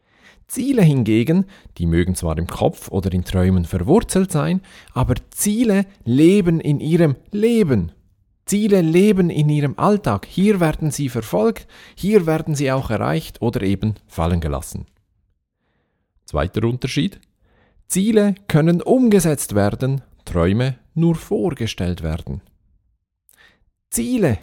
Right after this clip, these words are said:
können Sie erreichen. Sie können Ziele immer weiter konkretisieren. Sie können jeden Tag arbeiten, um Ihre Ziele zu erreichen. Das geht bei Träumen nicht.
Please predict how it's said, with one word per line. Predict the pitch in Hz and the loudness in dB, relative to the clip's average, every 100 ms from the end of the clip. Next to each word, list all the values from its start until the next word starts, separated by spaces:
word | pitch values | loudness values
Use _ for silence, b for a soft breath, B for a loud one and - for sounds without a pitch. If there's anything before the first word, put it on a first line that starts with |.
| - | -6
können | - 95 | -4 -2
Sie | 87 85 | -2 -4
erreichen. | 85 92 98 78 78 b b b b | -2 -2 -4 -6 -10 b b b b
Sie | - | -6
können | 139 165 165 - | 0 2 0 -2
Ziele | 185 208 202 - | -2 0 0 2
immer | 185 180 151 | 2 2 0
weiter | 160 160 | -2 -2
konkretisieren. | - 151 - 131 - 131 151 190 185 | -4 -4 -2 -4 -4 -4 -2 0 0
Sie | 165 | -2
können | 175 175 175 | 0 2 2
jeden | 185 180 190 202 196 | 2 2 2 0 -2
Tag | 180 175 165 - | -2 -2 -4 -2
arbeiten, | 135 165 156 151 151 | -2 0 0 0 -2
um | 135 139 | -2 0
Ihre | 151 147 | 0 0
Ziele | - - 156 156 | -2 -4 -2 -2
zu | 147 127 | -2 -2
erreichen. | 107 101 123 101 82 - b b b b b b | -2 0 -2 -2 -4 -8 b b b b b b
Das | - 95 | -6 -4
geht | - 147 | -2 -2
bei | 175 175 | -2 -4
Träumen | - 147 165 175 | -2 -2 0 0
nicht. | 220 196 - | 0 -2 -8